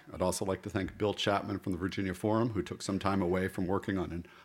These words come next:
upcoming forum with Nate Parker to spread the word on this talk. And thank you for coming out to hear this talk. Um, for those of you who are golfers,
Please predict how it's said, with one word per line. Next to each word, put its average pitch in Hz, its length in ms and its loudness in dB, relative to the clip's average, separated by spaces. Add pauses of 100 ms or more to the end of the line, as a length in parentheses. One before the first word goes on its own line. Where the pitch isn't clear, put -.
(100)
upcoming 107 500 2
forum 110 540 2
with 98 180 -4
Nate 98 220 0
Parker 104 480 2
to - 80 -12
spread - 260 -2
the 90 80 -2
word 90 220 0
on 90 100 2
this 87 160 -2
talk. 87 320 -4 (500)
And 113 160 0
thank 131 300 2
you 131 460 4
for - 100 -10
coming 107 320 4
out 95 240 0
to - 140 -8
hear 107 340 2
this 90 220 -4
talk. 87 420 -2 (640)
Um, 90 440 -2 (960)
for 151 140 2
those 190 280 4
of 147 140 2
you 143 100 4
who 131 120 2
are 107 120 6
golfers, 117 840 2